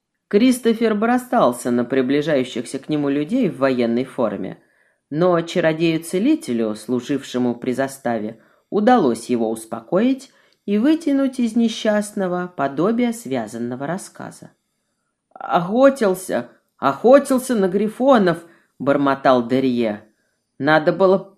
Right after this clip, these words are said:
поймать всех грифонов. Они охотились на меня, но я оказался хитрее. Я, я убил всех, собрал их перья в мешок. Мой мешок,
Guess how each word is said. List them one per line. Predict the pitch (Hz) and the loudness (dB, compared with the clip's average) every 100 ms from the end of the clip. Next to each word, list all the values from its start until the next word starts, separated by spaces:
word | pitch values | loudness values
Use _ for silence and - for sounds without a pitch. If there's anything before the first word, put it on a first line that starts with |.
| _ | _
поймать | 208 202 240 233 - - _ | 0 4 4 2 -2 -18 _
всех | - - 240 247 - | -20 -6 2 2 2
грифонов. | 82 156 180 196 220 143 123 - _ _ _ _ _ | -4 -4 -4 0 2 2 0 -6 _ _ _ _ _
Они | - 170 277 | 0 4 6
охотились | 262 254 247 226 196 - | 4 2 0 0 -4 -2
на | 165 | 0
меня, | 170 185 269 214 123 | 2 2 2 4 2
но | 131 143 156 | -2 -4 -4
я | 170 160 180 | -2 0 2
оказался | 226 226 233 202 240 269 269 | 0 0 0 2 0 0 -4
хитрее. | 247 254 247 247 254 190 135 127 - - _ | -4 -6 -4 -4 0 2 0 -2 -8 -20 _
Я, | 117 160 185 170 120 - _ | -2 4 6 6 2 -6 _
я | 190 247 | 2 4
убил | 269 208 269 247 | 4 4 2 0
всех, | - - 254 214 117 - - _ | -6 -2 2 2 0 -8 -20 _
собрал | - 117 123 143 165 | -6 -4 2 4 6
их | 170 - | 2 -4
перья | - 285 285 226 180 | -6 4 6 6 4
в | 170 | 4
мешок. | 185 175 185 139 - - _ - | 0 0 2 2 0 -14 _ -2
Мой | 151 254 269 | 6 6 8
мешок, | 240 - 151 - | 4 2 0 -2